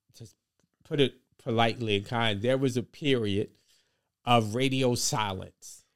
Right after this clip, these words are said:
where we didn't, there was no contact with us. Um, but this is where I stood. This is where I hung my hat. Um, and I know I'm not a perfect parent, and sometimes the situations that we have to parent in are not ideal.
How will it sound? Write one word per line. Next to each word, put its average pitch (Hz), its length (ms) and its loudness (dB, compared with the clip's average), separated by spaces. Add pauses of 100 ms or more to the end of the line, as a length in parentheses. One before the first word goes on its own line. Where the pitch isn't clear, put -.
(160)
where 113 400 0
we 123 160 -8
didn't, 113 440 -2 (240)
there 113 120 -8
was 110 160 -6
no 120 120 -14
contact 113 720 -6
with 90 140 -14
us. - 300 -20 (800)
Um, 117 440 2 (480)
but 135 200 -8
this 196 200 2
is 180 120 0
where 160 220 -4
I 135 60 -4
stood. 104 420 -6
This 156 180 -6
is 151 100 -4
where 143 160 -4
I 123 60 -8
hung 117 260 -4
my 98 100 -8
hat. - 260 -20 (840)
Um, 113 480 0 (640)
and 113 160 -2
I 113 60 0
know 135 300 2
I'm 117 120 -4
not 117 200 -2
a 107 60 -6
perfect - 400 -14
parent, 113 420 -2
and 95 200 -4
sometimes 107 580 -6
the 98 60 -12
situations 107 720 -6
that 101 160 -6
we 104 120 -4
have 104 180 -4
to 101 100 -8
parent 98 360 -18
in 95 120 -18
are 90 60 -16
not 92 280 -4
ideal. 95 580 -4